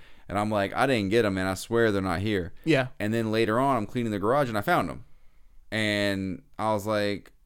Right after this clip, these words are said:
Speaker 1: I mean, I could chill and get another set for free.
Speaker 2: Yeah.
Speaker 1: But, uh, I was like, "I'm just gonna call 'em and tell 'em that we're good." So I
Speaker 2: Yeah.
Speaker 1: called U P S.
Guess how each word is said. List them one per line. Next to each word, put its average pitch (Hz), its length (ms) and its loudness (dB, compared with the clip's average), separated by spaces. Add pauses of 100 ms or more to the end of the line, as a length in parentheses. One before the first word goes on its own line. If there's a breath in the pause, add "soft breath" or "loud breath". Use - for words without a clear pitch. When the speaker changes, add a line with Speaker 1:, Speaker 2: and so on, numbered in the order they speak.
(300)
Speaker 1:
I 98 60 -8
mean, 107 160 -4
I 92 80 -4
could 180 360 -6
chill 117 640 2 (160)
and 104 160 -2
get 101 140 -2
another 101 280 0
set 98 260 -2
for 92 140 -8
free. 139 520 0 (120)
Speaker 2:
Yeah. 131 280 2 (240)
Speaker 1:
But, 117 140 6
uh, 110 320 6 (300)
I 107 100 2
was 110 260 2
like, 104 400 2
"I'm 110 160 0
just 95 100 -6
gonna 104 160 -2
call 95 320 2
'em 92 120 -2
and 87 100 -6
tell 90 240 -2
'em 90 140 -2
that 76 140 -2
we're 73 120 -6
good." 65 400 -6 (160)
So 98 180 2
I 92 60 6
Speaker 2:
Yeah. - 80 2
Speaker 1:
called 113 280 4
U 107 120 0
P 101 200 -2
S. 95 400 2